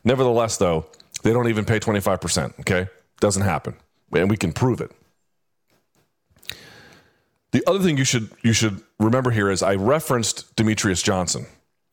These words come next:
And I referenced him for a reason, because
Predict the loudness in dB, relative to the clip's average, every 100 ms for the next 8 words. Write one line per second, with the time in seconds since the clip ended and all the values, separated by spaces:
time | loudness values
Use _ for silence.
0 | _ _ _ _ _ -20 -4 0 2 2
1 | 0 0 0 2 2 2 2 0 -2 -4
2 | -10 _ _ _ _ -6 -2 2 2 2
3 | 0 -4